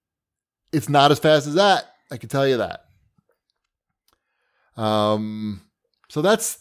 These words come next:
the Xbox. I mean, I'm using my Elite con-, two controller. It doesn't have a share button on it, so I have no experience with the share button. I think there's probably a way you can map it, maybe. Like,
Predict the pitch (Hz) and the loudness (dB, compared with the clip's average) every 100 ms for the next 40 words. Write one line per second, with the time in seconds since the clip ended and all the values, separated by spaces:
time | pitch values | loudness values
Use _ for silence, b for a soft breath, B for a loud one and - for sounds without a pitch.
0 | _ 151 175 185 254 147 147 147 170 175 | _ 2 2 4 2 4 4 4 2 2
1 | 185 165 147 131 135 147 _ - 131 - | 2 4 4 2 -2 -6 _ -10 -10 -4
2 | 151 143 123 117 104 107 113 110 127 139 | -4 -2 -4 0 2 2 2 0 0 0
3 | 139 127 110 101 90 92 82 85 101 - | 0 0 0 0 -4 -6 -6 -8 -10 -6
4 | 101 101 101 104 110 107 - 107 101 107 | -6 -4 -2 -2 -2 -4 -4 -4 -4 -6
5 | 104 - 95 90 90 85 87 92 110 104 | -10 -6 -6 -4 -6 -8 -12 -10 -6 -2
6 | 131 120 127 - - 120 120 139 131 123 | -2 2 0 0 0 2 2 0 2 4
7 | 123 131 127 120 120 113 110 110 117 151 | 4 4 0 -2 -2 -2 2 2 4 0
8 | 156 165 147 151 165 165 147 107 101 | 0 -6 -4 -2 0 0 0 -2 -2